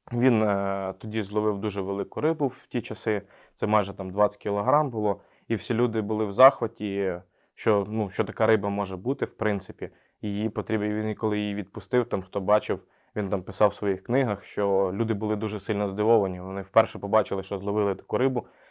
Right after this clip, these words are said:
і випустили. От з тих часів і пішов спортивний карфішинг. Потім пішов розвиток, е, бойла, також британці придумали там в тисяча дев'ятсот вісімдесятому році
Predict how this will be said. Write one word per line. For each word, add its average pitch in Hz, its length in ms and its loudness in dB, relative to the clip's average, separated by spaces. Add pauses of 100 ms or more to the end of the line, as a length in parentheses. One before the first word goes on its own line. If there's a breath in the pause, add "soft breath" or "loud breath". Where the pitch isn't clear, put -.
(120)
і 110 80 0
випустили. 95 480 -2
От 139 180 2
з - 60 -16
тих 180 200 -6
часів 220 400 -4 (340 soft breath)
і 127 60 -2
пішов 104 440 -2 (120)
спортивний - 580 0
карфішинг. 127 600 -4 (580 loud breath)
Потім 123 320 4
пішов 107 340 0
розвиток, 101 680 2
е, 95 200 2
бойла, 143 380 8
також 101 340 -4
британці 98 520 0
придумали 98 480 -4
там 87 140 -12
в 87 40 -16
тисяча - 280 -8
дев'ятсот 101 380 -2
вісімдесятому 98 720 -4
році 98 340 -4